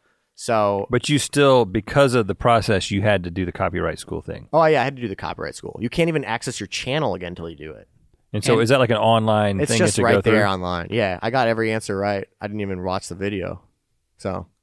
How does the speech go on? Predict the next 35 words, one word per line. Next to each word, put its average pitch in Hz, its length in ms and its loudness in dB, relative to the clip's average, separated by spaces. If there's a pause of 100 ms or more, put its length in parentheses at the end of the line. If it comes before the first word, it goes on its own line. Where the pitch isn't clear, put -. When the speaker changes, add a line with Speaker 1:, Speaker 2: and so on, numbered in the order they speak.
Speaker 1:
they 120 120 0
make 135 140 0
you 131 80 -2
watch, 117 160 0
like, 117 140 -6
an 92 80 -6
hour-long 107 480 -2
video. 107 320 -2
I'm 98 80 -6
like, 92 140 -10
"F*** - 40 -20 (320)
that." 85 380 -2 (320)
I 113 100 -4
knew 143 260 0
all 113 120 0
the 85 120 -8
answers. 117 200 -6
Speaker 2:
Is 117 60 0
that 151 120 2
for 139 80 4
one 113 240 4
strike? 160 540 0 (120)
Speaker 1:
Once, 104 440 -6 (100)
yeah, 104 220 -2
one 90 180 -4
strike. - 400 -4 (720)
So - 140 -8
you 104 40 -2
gotta 110 140 0
keep - 240 -12
taking 90 340 -10
it 87 100 -10
if - 100 -18
you 87 80 -10
get - 180 -10